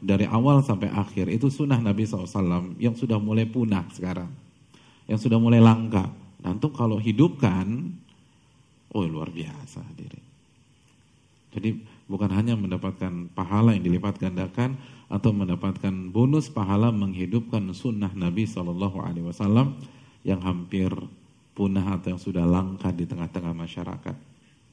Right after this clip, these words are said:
Keutamaan yang berikutnya, di sisi yang lain,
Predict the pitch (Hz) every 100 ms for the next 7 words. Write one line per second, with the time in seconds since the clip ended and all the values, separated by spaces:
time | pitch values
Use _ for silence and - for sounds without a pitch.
0 | _ _ _ _ - - _ _ 139 139
1 | 151 185 180 135 117 104 117 - 92 90
2 | 95 - - - _ _ _ _ - _
3 | _ - _ _ _ _ _ _ _ _
4 | - 117 117 143 - 131 92 92 90 87